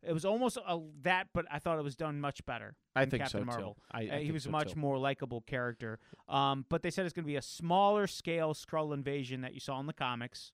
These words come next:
Speaker 2: Which is, uh, out, yeah. I, I'm very curious as to how that's gonna go because
Speaker 1: Because, I mean, they introduced the Skrulls in the nineties, so all these movies, they could be doing flashbacks where, hey, if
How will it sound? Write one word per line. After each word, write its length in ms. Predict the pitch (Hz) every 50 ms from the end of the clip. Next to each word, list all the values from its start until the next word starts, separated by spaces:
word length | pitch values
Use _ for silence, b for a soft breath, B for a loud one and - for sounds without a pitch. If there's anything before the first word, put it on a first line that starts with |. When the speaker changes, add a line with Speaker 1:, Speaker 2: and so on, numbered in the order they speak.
| _ _ _
Speaker 2:
Which 220 | - 117 113 -
is, 260 | 117 113 104 - - - -
uh, 160 | 101 113 90 - -
out, 220 | 113 110 104 - _ -
yeah. 260 | 110 107 107 104 95 - - -
I, 120 | 123 123 -
I'm 220 | 139 147 156 156 139
very 340 | 127 151 156 156 156 160
curious 380 | - - - 156 147 139 131 -
as 100 | 135 -
to 80 | 127 117
how 140 | 120 120
that's 220 | 113 110 110 110 -
gonna 180 | - 107 110
go 200 | 98 107 104 104
because 400 | 98 - 113 - - 113 107 - - b b b
Speaker 1:
Because, 240 | 233 - 240 240
I 60 | 247 247
mean, 140 | 247 240
they 100 | 247 247
introduced 360 | 247 240 240 226 226 233 196 -
the 60 | 208
Skrulls 380 | - - - 214 214 208 175
in 60 | 175 196
the 80 | 196
nineties, 500 | 202 214 220 202 170 151 127 120 113 -
so 400 | - - 156 147 139 143 151 - _ _ -
all 280 | 156 175 190 214 220 214
these 260 | 208 226 214 170 175
movies, 320 | 190 196 185 170 180 143
they 100 | 165 190
could 140 | - 226 202
be 100 | 202 196
doing 220 | 156 180 175 160
flashbacks 680 | - - 185 185 175 175 151 - - 180 170 165 - -
where, 120 | 160 147
hey, 420 | 143 196 202 190 170 160 156 139 - b b b b b b b b
if 260 | b 196 185 - -